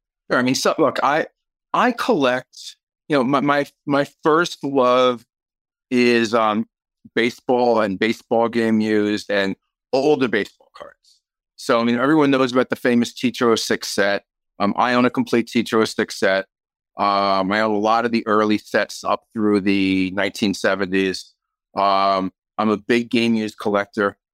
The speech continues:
Um, recently did a video on my favorite and best collectible, which I store at the Collector's Vault as an example. Um, and that is a game used bat of Babe Ruth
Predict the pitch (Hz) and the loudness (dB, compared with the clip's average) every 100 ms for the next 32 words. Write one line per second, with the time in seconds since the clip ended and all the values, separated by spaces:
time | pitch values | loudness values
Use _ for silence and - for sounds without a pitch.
0 | _ _ 92 95 98 95 110 120 135 120 | _ _ -2 0 0 -2 -2 0 0 0
1 | 110 113 101 107 107 107 104 104 101 101 | 2 0 0 2 2 2 2 0 2 0
2 | - 113 104 98 107 - 98 95 87 110 | -2 0 0 0 -2 -2 -2 -4 -4 -4
3 | 104 - - 104 - 98 95 95 98 - | -4 -6 -2 -2 -2 -4 -2 0 0 0
4 | 101 - - 107 104 - 98 90 117 107 | -2 -2 0 0 0 -2 -2 0 -2 -2
5 | 104 92 92 92 95 98 95 101 95 - | -6 -6 -2 0 0 -2 -2 -2 -2 0
6 | 95 - _ _ _ - 95 95 98 98 | -2 -4 _ _ _ -2 0 0 -2 -2
7 | 110 110 110 107 104 104 101 - 101 98 | 0 -2 -4 -2 -2 -2 -6 -10 -10 -8
8 | - 110 110 107 107 104 - - _ _ | -4 0 2 2 2 0 -4 -12 _ _
9 | _ _ _ _ _ _ _ - 98 101 | _ _ _ _ _ _ _ -4 -2 -4
10 | - 98 110 107 101 104 104 | -6 -4 0 0 2 2 0